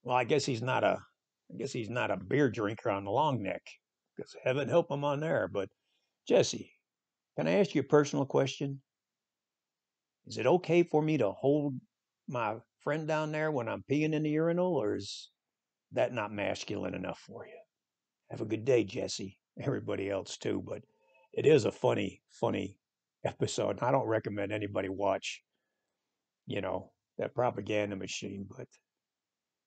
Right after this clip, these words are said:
Jesse Waters has a message for Jimmy Kimmel. <laughs> If you need a laugh, give it a shot.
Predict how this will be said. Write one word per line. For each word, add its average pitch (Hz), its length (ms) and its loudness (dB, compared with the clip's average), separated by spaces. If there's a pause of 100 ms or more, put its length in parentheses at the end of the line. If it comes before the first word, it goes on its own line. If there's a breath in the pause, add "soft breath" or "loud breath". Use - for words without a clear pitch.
(140)
Jesse 139 220 0
Waters 139 360 4
has 120 200 2
a 104 60 -2
message 120 440 0
for - 100 -12
Jimmy 117 300 -4
Kimmel. 113 440 -4 (300)
<laughs> - 100 -4 (1040 loud breath)
If 139 200 6
you 120 80 2
need 160 180 4
a 110 40 6
laugh, 101 500 2 (460)
give 110 140 -4
it - 80 -6
a - 40 -12
shot. 113 280 -8